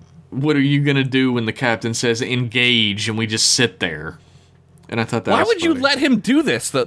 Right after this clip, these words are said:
Speaker 2: See, this is already the episode's, like, falls apart. Like, why are you letting him do this? Like,
Speaker 1: I tried to put aside my prejudice against the character, and I, s-, I paused the show and I sat there 'cause I knew this discussion was gonna come up in this episode.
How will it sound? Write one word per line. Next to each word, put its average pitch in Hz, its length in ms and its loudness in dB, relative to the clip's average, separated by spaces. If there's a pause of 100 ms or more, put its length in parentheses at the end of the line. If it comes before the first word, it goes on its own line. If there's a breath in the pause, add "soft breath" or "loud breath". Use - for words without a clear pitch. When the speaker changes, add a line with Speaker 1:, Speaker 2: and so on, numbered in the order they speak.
Speaker 2:
See, 233 180 0
this 247 260 0
is 262 80 0
already 185 460 2
the 135 200 0
episode's, 127 440 -2
like, 113 160 -2
falls 107 320 -2
apart. 98 420 -4
Like, 117 140 0
why 156 380 0
are 262 60 2
you 247 200 2
letting 143 400 2
him 131 180 2
do 117 160 -2
this? - 460 -16 (240)
Like, 123 180 2
Speaker 1:
I 147 40 -4
tried 214 240 0
to 262 60 0
put 220 200 -2
aside 165 320 0
my 135 140 0
prejudice 104 640 -2
against 104 840 -4
the 107 100 -4
character, 78 720 -2 (120)
and 107 120 0
I, 107 80 2
s-, - 200 -4
I 117 140 2
paused 151 420 -4
the 135 80 0
show 127 360 0
and 101 80 -2
I 95 40 -2
sat 143 320 -2
there 90 360 0 (420 soft breath)
'cause 127 180 -2
I 123 120 0
knew 135 520 2
this 120 240 0
discussion 117 520 -2
was 107 120 -4
gonna 101 160 -4
come 104 220 -2
up 82 340 -4
in 104 200 -4
this 101 160 -4
episode. 90 640 -2